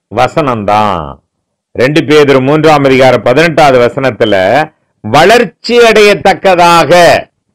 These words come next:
எதிலே? கிறிஸ்துவை அறிகிற அறிவிலும். அந்த வளர்ச்சிக்காக வேத தியானம், வேத ஆராய்ச்சி அவசியமானதா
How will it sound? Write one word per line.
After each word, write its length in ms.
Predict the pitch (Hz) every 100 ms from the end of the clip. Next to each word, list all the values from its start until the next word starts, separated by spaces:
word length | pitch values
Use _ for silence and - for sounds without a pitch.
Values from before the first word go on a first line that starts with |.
| _ _ _ -
எதிலே? 520 | 139 180 214 202 190 190 180 - _ _
கிறிஸ்துவை 520 | 208 233 - 247 226 214
அறிகிற 440 | 180 180 202 180 180 165 143
அறிவிலும். 720 | 151 185 226 208 202 190 165 101 - _ _ _ _ _ _ _ _ -
அந்த 440 | 104 147 190 196
வளர்ச்சிக்காக 840 | 165 165 180 156 - 131 147 135 117 120 110 95 _ _ -
வேத 420 | 104 139 151 135 87
தியானம், 680 | 107 123 139 143 120 98 76 _ _
வேத 340 | 95 135 151 131 107
ஆராய்ச்சி 480 | 117 165 170 151 -
அவசியமானதா 800 | 127 117 120 127 113 107 107 104